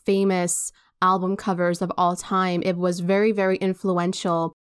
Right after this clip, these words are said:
for the turn of that psychedelic movement in the mid-late sixties. And so we all know that the Beatles are on the cover and they're in this kind of military garb, right?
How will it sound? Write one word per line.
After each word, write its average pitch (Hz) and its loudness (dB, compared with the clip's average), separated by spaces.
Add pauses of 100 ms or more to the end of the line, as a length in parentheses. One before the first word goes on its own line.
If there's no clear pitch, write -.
for 185 2
the 185 2
turn 208 0
of 190 -2
that 175 0
psychedelic 190 0
movement 190 0
in 180 0
the 175 0
mid-late 180 -2
sixties. - -6 (680)
And 190 0
so 180 0
we 202 2
all 240 4
know 262 4
that 233 0
the 208 -2
Beatles 208 2
are 180 2
on 220 4
the 240 -2
cover 202 0
and 190 0
they're 175 0
in 208 2
this 190 0
kind 196 0
of 175 -2
military 190 2
garb, 165 -2
right? 165 -2